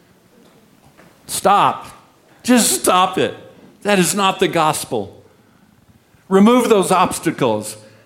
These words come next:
"Yeah, but you don't know how they live." Oh, it's repugnant. Get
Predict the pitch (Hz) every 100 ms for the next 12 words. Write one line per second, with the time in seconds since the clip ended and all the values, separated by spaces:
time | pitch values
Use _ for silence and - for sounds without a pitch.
0 | _ - 143 156 - - 196 175 127 120
1 | 113 123 113 92 85 127 110 - - 170
2 | 175 110 104 110 101 - 160 131 95 -
3 | - - - - - - - - 294 285
4 | 277 277